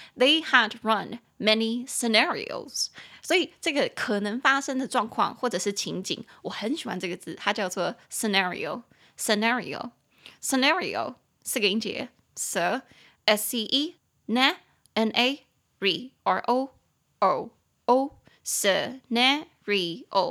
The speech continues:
重音节在第二音节，scenario。好，可是美式发音的话，它是 scenario。英式发音我记得它比较不一样，是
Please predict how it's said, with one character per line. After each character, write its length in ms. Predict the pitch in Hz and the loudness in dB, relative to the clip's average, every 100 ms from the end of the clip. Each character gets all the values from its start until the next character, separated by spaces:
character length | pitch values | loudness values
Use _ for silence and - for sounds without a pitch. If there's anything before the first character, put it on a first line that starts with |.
| 247 - | -4 -4
重 160 | 269 | -2
音 60 | 262 | 0
节 160 | 226 | -2
在 180 | 196 190 | 0 -2
第 120 | 170 | 0
二 100 | 190 | 0
音 100 | 185 | -2
节， 300 | 190 208 - - - | -6 -6 -8 -10 -10
scenario。 840 | - 220 220 233 262 190 78 - - _ - - - | -2 0 2 2 0 -4 -8 -10 -14 _ -20 -18 0
好， 180 | 190 - - | 2 2 -6
可 80 | 277 | -4
是 280 | 269 392 392 | 0 -2 -2
美 260 | 240 226 170 | -4 -4 -2
式 260 | - 339 247 | -2 -2 0
发 200 | 233 214 | 0 0
音 100 | 202 | -2
的 80 | |
话， 200 | 180 196 | 2 2
它 140 | 208 208 | 2 -2
是 240 | 208 180 | -2 -4
scenario。 800 | - 220 202 190 170 78 127 233 - _ - - _ | -4 -2 -2 -2 -2 -4 -4 -6 -14 _ -20 -20 _
英 180 | 320 381 | -2 0
式 220 | - 320 | -2 -2
发 240 | - 220 | 2 2
音 100 | 233 | 2
我 120 | 226 156 | 0 0
记 100 | 214 | 0
得 80 | |
它 100 | 202 | 0
比 60 | 202 | -2
较 100 | 185 | -4
不 160 | - 202 | -4 -2
一 60 | |
样， 220 | 180 175 | -2 -2
是 320 | 190 - 180 | -2 -2 -2